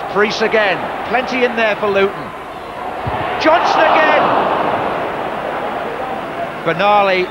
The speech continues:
jumped with him, and there was impact there. Priest can deliver these balls with his left foot all day long.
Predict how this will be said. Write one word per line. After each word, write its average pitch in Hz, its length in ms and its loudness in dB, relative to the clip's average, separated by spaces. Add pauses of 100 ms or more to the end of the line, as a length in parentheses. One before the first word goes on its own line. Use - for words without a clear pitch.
jumped 196 300 -2
with 190 140 0
him, 170 200 2
and - 1000 -10
there 170 80 -4
was 170 140 -4
impact 180 400 -2
there. 147 320 4 (920)
Priest 254 400 0
can 208 140 -2
deliver 202 300 0
these 190 240 0
balls 196 280 0
with 185 100 -4
his 175 140 -2
left 196 240 0
foot 190 160 -2 (100)
all 240 220 6
day 208 240 4
long. 185 300 4